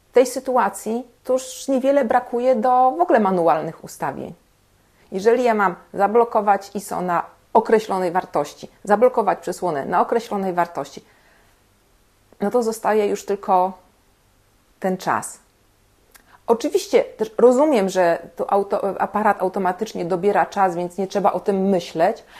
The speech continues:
ale no, jak robię pomiar światła, no to też widzę przecież, jeżeli to już, już tylko dobieram czas,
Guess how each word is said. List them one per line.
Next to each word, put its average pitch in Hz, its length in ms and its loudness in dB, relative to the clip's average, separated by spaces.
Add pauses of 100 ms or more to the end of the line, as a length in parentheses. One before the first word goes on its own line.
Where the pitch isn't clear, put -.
(340)
ale 190 540 4 (420)
no, 226 300 4 (320)
jak 208 240 2
robię 233 360 4
pomiar 220 440 0
światła, 190 420 0
no 220 100 0
to 220 160 -4
też - 460 -2
widzę 226 440 0
przecież, - 560 -6
jeżeli 208 220 0
to 220 80 2
już, 220 100 0
już 220 140 -8
tylko 277 280 -2
dobieram 196 420 2
czas, 160 360 -2